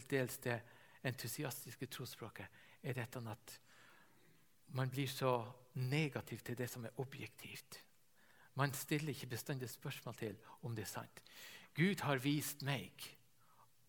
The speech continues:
og dette har Gud vist meg, og dette er kjært.» Og man kaster liksom ikke ut den, eh, den kontrollmekanismen der man spør, «Men er dette i samsvar med Guds ord,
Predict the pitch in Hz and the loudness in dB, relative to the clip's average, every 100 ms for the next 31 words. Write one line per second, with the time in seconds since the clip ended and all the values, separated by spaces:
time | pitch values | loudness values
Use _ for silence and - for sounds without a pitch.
0 | - 135 151 156 131 120 127 123 131 135 | -4 2 2 2 0 2 2 2 0 -4
1 | - 113 104 117 113 127 110 - 127 95 | -2 -4 -2 0 0 -2 -4 -4 -4 -4
2 | - - - - - - - - 123 135 | -6 -14 -16 -20 -20 -20 -20 -4 2 4
3 | 135 - - 147 - 143 123 - 131 120 | 4 0 0 0 2 2 0 -2 -4 -6
4 | - - 139 - 131 117 113 - - - | -6 -4 -4 -2 -2 -2 -6 -14 -20 -18
5 | - - - - 120 117 113 120 113 - | -18 -18 -16 0 4 4 2 0 -2 -8
6 | - - - - - - - - - - | -18 -20 -20 -20 -20 -20 -20 -20 -20 -20
7 | - - - - - - - - 139 147 | -20 -20 -20 -20 -20 -20 -10 2 4 4
8 | 131 - 151 143 147 156 131 - 120 117 | 2 6 6 6 4 4 2 0 -2 0
9 | 120 113 - 120 107 - - - 143 135 | 0 0 -2 -2 -4 -10 -20 -6 -4 2
10 | 135 131 - - 170 117 - 127 - - | 2 2 0 -4 -6 -6 -2 -2 -2 -4
11 | 117 104 104 117 - 202 180 - | -4 -4 -4 -4 -4 -4 -6 -10